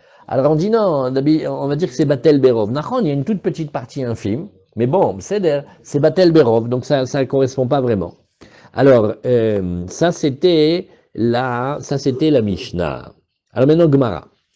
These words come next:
On reprend, En Memashkenim et Aktanim, on a dit, on prend pas les objets en gage des enfants, enfin des petits. On a dit que les pe-, les petits, c'était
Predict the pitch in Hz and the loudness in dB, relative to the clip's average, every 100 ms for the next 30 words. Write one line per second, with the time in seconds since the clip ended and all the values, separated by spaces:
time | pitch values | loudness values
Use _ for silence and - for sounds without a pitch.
0 | _ _ _ - _ 143 143 151 139 139 | _ _ _ -20 _ 2 4 2 2 0
1 | 190 160 165 165 196 190 180 165 - 165 | 2 2 0 0 2 2 2 -2 -2 0
2 | 170 170 156 139 - 147 160 151 139 127 | 2 -2 -4 -4 -2 0 0 0 0 0
3 | 156 170 170 127 123 123 165 165 143 139 | 0 0 -2 -6 -4 -2 2 2 2 2
4 | 143 143 135 156 165 127 147 139 139 123 | 0 0 2 2 2 2 2 2 0 0
5 | 123 78 - 117 120 131 131 143 101 98 | -4 -6 -6 0 2 2 0 -2 -2 -4
6 | 110 120 120 110 120 117 123 117 151 123 | -4 -2 -2 0 0 0 -2 -4 -4 -2
7 | 151 135 147 | 4 6 4